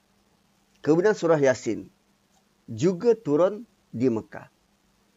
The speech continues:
Cuba lihat selepas surah Yasin. Saffat, Sad, Zumar, Ghafir, Fussilat, Syu'ara, Zukhruf, Dukhan, Jasiyah dan Ahqaf. Sepuluh surah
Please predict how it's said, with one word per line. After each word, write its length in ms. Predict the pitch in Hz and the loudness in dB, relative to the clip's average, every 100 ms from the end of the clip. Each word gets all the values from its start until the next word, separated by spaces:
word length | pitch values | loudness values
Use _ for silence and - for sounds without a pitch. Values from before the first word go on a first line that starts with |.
| _ _ | _ _
Cuba 220 | 139 143 | -2 0
lihat 320 | 202 269 - - | 0 -2 -2 -4
selepas 400 | 202 214 208 170 | -4 -2 -4 -4
surah 240 | 180 170 | -4 -2
Yasin. 480 | 156 143 139 107 - _ _ _ | -2 -4 -4 -6 -8 _ _ _
Saffat, 800 | - - 160 - - 117 98 - _ _ | -6 2 2 2 -6 -4 -4 -6 _ _
Sad, 500 | - - 175 131 - - 123 | -12 -2 2 2 -2 -12 -8
Zumar, 580 | 104 175 190 139 98 - 104 | 0 0 0 -6 -6 -12 -4
Ghafir, 580 | 131 185 165 120 - - | 0 0 0 -8 -8 -8
Fussilat, 480 | 185 - 196 170 - _ _ - | -10 -6 -2 -2 -2 _ _ -8
Syu'ara, 640 | 180 170 190 185 127 - 113 | -2 0 2 2 0 -4 -4
Zukhruf, 560 | 113 202 - 147 - _ _ 135 | 2 2 2 -4 -4 _ _ 0
Dukhan, 500 | 190 - 220 143 104 _ - | 0 2 0 0 -2 _ -10
Jasiyah 720 | 120 170 185 - 220 165 101 _ _ _ | 0 2 2 -2 -2 -2 -4 _ _ _
dan 500 | 123 123 170 185 175 _ | -8 2 2 2 -6 _
Ahqaf. 600 | 180 175 - _ 202 147 - _ _ _ _ _ _ _ _ _ _ _ | -4 -4 -10 _ -2 -2 -4 _ _ _ _ _ _ _ _ _ _ _
Sepuluh 720 | - 160 160 170 214 220 170 | -4 -4 -2 -6 0 0 0
surah 320 | 185 180 | 0 0